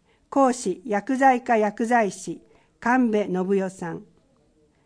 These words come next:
人は多くの時間を寝て過ごすと言われ、睡眠は人生の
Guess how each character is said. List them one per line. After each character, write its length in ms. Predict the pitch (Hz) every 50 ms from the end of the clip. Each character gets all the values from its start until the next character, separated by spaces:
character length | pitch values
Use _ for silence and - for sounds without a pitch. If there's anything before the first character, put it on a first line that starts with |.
| _ _ _ _ _ _ _
人 300 | - - - - 277 262
は 260 | 247 247 240 233 - -
多 200 | 262 294 330 359
く 100 | - 294
の 140 | 269 247 226
時 100 | 220 220
間 260 | - 240 226 214 208
を 120 | 196 190
寝 160 | 196 196 208 208
て 160 | 269 262 262
過 120 | - 285
ご 120 | 262 269 269
す 120 | - -
と 120 | - 202
言 100 | 180 175
わ 140 | 185 190 185
れ、 200 | 175 180 277 - _ _ _ _ _ -
睡 300 | - - 254 262 262 254
眠 260 | 254 247 247 240 233
は 240 | 226 226 226 226 - - - 240
人 280 | 202 269 294 285 269
生 300 | - - 240 220 208 196
の 180 | 190 196 196